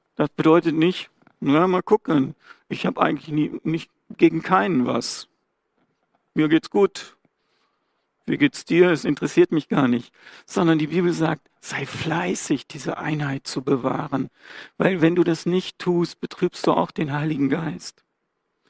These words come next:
Also dieses ganze Kapitel über, über Beziehung ist, ist dem Heiligen Geist wichtig. Dann das nächste ist noch Gehorsam.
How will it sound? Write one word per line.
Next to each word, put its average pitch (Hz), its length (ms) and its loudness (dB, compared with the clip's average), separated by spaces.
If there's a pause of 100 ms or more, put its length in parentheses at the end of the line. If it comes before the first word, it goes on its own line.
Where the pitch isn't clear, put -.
(240)
Also 170 200 2
dieses 180 360 0
ganze 214 400 0
Kapitel - 560 -2
über, 147 380 2 (1400)
über 151 440 0 (120)
Beziehung 147 920 -2
ist, - 260 -10 (340)
ist - 240 -6
dem 143 180 -2
Heiligen 143 320 -2
Geist 156 340 -6
wichtig. - 540 -6 (1900)
Dann 175 400 0
das 156 180 0
nächste 190 400 4
ist 185 280 0
noch 175 380 -2 (1300)
Gehorsam. 151 760 0